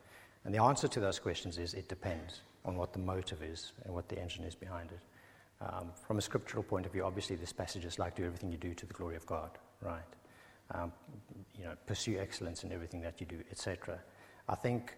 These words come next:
it comes down to, um, to, and for, from a personal point of view, it would help me make the distinction, is this kind of dualistic versus holistic thing, which I've just scratched the surface of, and he does far more justification to. If,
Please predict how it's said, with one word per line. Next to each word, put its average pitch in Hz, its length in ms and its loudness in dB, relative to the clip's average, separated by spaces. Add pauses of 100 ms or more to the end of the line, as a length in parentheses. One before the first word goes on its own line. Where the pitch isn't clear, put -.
(220)
it - 140 2
comes 101 300 6
down 101 420 6
to, 90 380 0 (800)
um, 85 380 0 (1200)
to, 90 260 2 (300)
and 101 140 0 (180)
for, 123 200 10
from 117 200 12
a 101 60 12
personal 143 320 12
point 90 180 4
of 85 40 0
view, 92 80 4
it 98 40 4
would 90 60 0
help 113 240 8
me 107 80 4
make 95 200 4
the - 80 0
distinction, 87 640 2
is 95 200 0
this 90 160 2
kind 92 220 2
of 85 140 0
dualistic 92 460 2
versus 87 340 0
holistic 87 500 0
thing, 80 320 2 (580)
which - 160 -4
I've 85 100 2
just - 180 2
scratched - 400 2
the 80 80 -4
surface 90 400 0
of, 80 140 0
and 82 100 -2
he 87 80 -2
does 85 320 -2
far 92 240 2
more 85 140 0
justification 87 720 -6
to. - 100 -4 (880)
If, 120 260 4